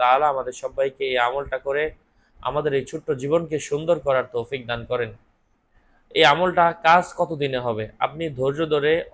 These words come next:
অল্প কয়েকদিন করতে থাকবেন, আল্লাহ পাক আপনাকে দেওয়া পর্যন্ত আপনি কামাল করতে থাকবেন। কারণ আপনি যতবার চান, আল্লাহ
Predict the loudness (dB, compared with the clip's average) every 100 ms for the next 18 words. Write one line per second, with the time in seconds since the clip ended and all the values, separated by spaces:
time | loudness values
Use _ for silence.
0 | 2 2 -2 2 2 2 -2 -6 -6 -6
1 | -6 -12 -6 -2 0 0 0 0 -2 -4
2 | -6 -6 2 4 4 4 2 4 0 2
3 | 0 0 -4 -2 -2 -4 -8 -8 -8 -8
4 | -8 -12 -14 _ _ _ _ _ _ 0
5 | 0 4 2 4 2 4 4 6 4 4
6 | 2 0 0 0 2